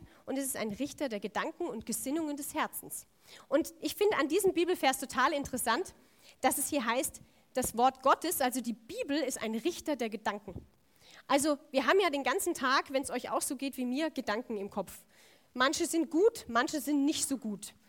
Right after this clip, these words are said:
Wie der Luther gesagt hat, wir können nicht verhindern, dass die Vögel über unseren Kopf kreisen, aber wir können verhindern, dass sie Nester bauen.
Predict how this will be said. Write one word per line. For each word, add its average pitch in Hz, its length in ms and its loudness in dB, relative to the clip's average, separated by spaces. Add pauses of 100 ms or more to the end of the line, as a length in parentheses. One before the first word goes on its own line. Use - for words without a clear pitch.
(420)
Wie 269 160 0
der 285 120 4
Luther 339 320 4
gesagt 302 400 0
hat, 277 240 2
wir 262 80 -2
können 294 240 0
nicht 330 200 -2
verhindern, 294 480 0
dass 254 140 -2
die 269 120 -4
Vögel 285 420 0
über 240 180 -2
unseren 240 260 -4
Kopf - 300 -4
kreisen, 220 520 -4
aber 226 180 -4
wir 240 100 -4
können 240 220 -4
verhindern, 226 460 -6
dass 196 140 -8
sie 202 60 -10
Nester 196 440 -6
bauen. 196 380 -8